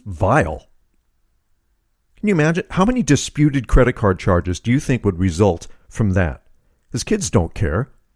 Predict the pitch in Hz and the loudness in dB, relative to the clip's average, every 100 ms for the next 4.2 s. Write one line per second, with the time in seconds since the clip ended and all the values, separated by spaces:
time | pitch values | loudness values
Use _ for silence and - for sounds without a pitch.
0 | _ _ _ _ _ - 156 202 175 101 | _ _ _ _ _ 0 2 4 2 0
1 | - 104 87 - 98 82 - 110 - 117 | 0 0 0 -2 -2 -2 -4 -6 -4 -2
2 | 104 - 85 76 92 - _ _ _ _ | -2 -2 -4 -4 -6 -6 _ _ _ _
3 | _ _ _ _ _ _ _ _ _ _ | _ _ _ _ _ _ _ _ _ _
4 | - | -18